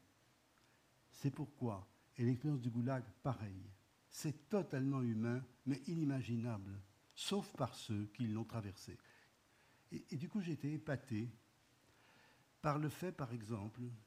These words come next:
le fait littéraire, que quand Pasternak a eu fini Givago, et qu'il en a eu fait établir trois ou quatre dactylographies,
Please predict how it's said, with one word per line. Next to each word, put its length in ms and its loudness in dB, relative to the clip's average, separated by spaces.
le 80 -2
fait 180 -4
littéraire, 600 -4
que 300 2
quand 260 0
Pasternak 640 -4
a 100 -2
eu 160 0
fini 560 2
Givago, 580 0
et 80 -8
qu'il 240 -4
en 140 -4
a 100 -2
eu 80 -2
fait 240 -2
établir 460 0
trois 160 -4
ou 40 -2
quatre 200 -4
dactylographies, 920 -2